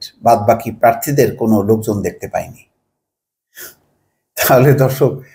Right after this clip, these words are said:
বোঝেন একটা জাতীয় নির্বাচন, সেই নির্বাচনের কি করুণ দশা যে তিনি নিজেই বলছেন যে মানে নৌকার বাইরে কোনো polling agent দেখতে পাই, পাননি অন্য কোনো প্রার্থীর। আসলে তো এরকমই হচ্ছে, মানে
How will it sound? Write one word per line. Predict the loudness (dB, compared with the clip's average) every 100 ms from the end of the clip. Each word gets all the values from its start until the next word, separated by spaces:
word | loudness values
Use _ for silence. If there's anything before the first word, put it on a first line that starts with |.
| _ _ -8
বোঝেন | -2 0 0
একটা | 0 -2
জাতীয় | 2 2 4 2
নির্বাচন, | 4 2 2 2 2 -2 -4 -14 _ _ _ _ _ _ -14
সেই | 0 2 4
নির্বাচনের | 4 2 2 2 0 0
কি | -2
করুণ | 2 2 4 4
দশা | 2 2 0 -2 -6 _
যে | -12
তিনি | -4 0 4
নিজেই | 4 6 4
বলছেন | 4 0 -2 -8 -8
যে | -2 0 0 -6 _ _ _ _ _ _ _ _ _ _ _
মানে | 0 2 2 0 -6 _ _ _ _ _ 0
নৌকার | 2 4 4 4
বাইরে | 2 0
কোনো | -2 -4 -6 -14 _
polling | 2 4 4
agent | 2 -2 -6 -8
দেখতে | -10 -8 -6
পাই, | -6 -8 -14 _ -8
পাননি | -6 -6 -10 -10
অন্য | -2 0 0
কোনো | -2 -2
প্রার্থীর। | -4 -4 -18 -20 _
আসলে | -6 0 0
তো | 4 2 2 2
এরকমই | 4 4 0 0
হচ্ছে, | -6 -12 -14 -4
মানে | 0 0 -2